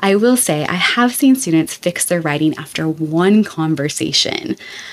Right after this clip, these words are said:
Once they're made aware for some reason, their writing looks, that writing is important and how it looks is important and the mechanics of it,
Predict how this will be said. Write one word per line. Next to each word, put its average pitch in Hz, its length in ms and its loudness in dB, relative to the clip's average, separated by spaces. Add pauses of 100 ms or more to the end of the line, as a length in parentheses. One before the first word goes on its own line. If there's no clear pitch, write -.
(600)
Once 190 240 2
they're 180 120 0
made 165 220 4
aware 175 300 2
for 196 120 0
some 190 240 0
reason, 170 600 4
their 160 160 0
writing 151 360 -2
looks, - 400 -6 (280)
that 165 180 -4
writing 151 260 -2
is 147 120 -4
important - 600 -2 (380)
and 165 140 -2
how 151 160 -8
it - 80 -12
looks 170 240 -2
is 185 100 -2
important 180 380 0
and 151 100 -2
the 143 40 -4
mechanics 175 560 -2
of 185 120 -2
it, 185 240 -2